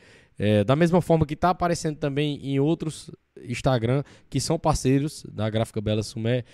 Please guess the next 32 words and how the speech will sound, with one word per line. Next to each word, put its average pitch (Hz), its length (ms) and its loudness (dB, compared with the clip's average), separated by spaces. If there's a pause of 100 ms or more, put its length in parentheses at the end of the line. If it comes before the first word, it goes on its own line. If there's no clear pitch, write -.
(280)
e 120 120 -8
como 151 400 0
também 147 260 0
apareceu 143 380 0
nas 127 160 -2
redes 135 140 -4
sociais 117 360 -4
da 113 160 2
Adma 113 200 -4
Andrade, 120 360 -2
né, 123 140 -2
que 120 260 -8
foi 156 220 0
presenteada 131 680 4
pela 113 220 2
Gráfica 107 340 0
Bela, 131 300 0 (340)
e 202 60 2
eu 185 100 6
queria 214 160 8
mandar 202 180 6
meu 208 120 6
abraço 220 280 6
aqui 196 200 -2
pra 202 200 -4
Gráfica 180 320 2
Bela 185 200 2
Sumé, 165 320 2
né, 135 140 0
nosso 151 220 -4
parceiro 143 400 4
aí, 147 220 6